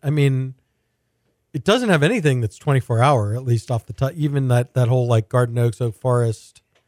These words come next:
Like, I don't even, after eleven,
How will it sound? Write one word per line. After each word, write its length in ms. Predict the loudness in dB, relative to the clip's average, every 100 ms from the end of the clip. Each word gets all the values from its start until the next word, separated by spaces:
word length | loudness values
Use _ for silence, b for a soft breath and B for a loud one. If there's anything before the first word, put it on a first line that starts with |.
| _ _ _ _ _ _
Like, 140 | -8 -2
I 80 |
don't 100 | 0
even, 540 | 2 0 0 -2 -6 -12 _ _ _ _ _ _ _
after 800 | -4 -2 0 2 4 2 0 -4
eleven, 1040 | -8 -10 -2 2 2 2 0 -2 -6 -10